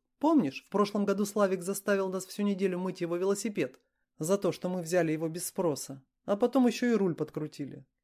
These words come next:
Так вот, скажем ему, что снова катались на велике,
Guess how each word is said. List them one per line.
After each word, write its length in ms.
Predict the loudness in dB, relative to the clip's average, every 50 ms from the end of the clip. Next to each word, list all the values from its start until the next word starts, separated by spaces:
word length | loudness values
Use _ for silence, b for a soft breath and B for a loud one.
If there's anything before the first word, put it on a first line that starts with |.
| _ _ _ _ _
Так 240 | 0 0 0 0 0
вот, 260 | -4 -6 -6 -8 -14 _ _ _ _ _ _
скажем 460 | -14 -8 -2 2 4 4 4 4 4
ему, 260 | 4 4 4 4 4 2
что 180 | 2 0 -2
снова 320 | -2 0 2 2 4 2 2
катались 440 | 0 0 0 0 0 0 0 -2
на 100 | -2 -2
велике, 500 | -2 -2 -2 -2 -4 -6 -8 -10 -12 -12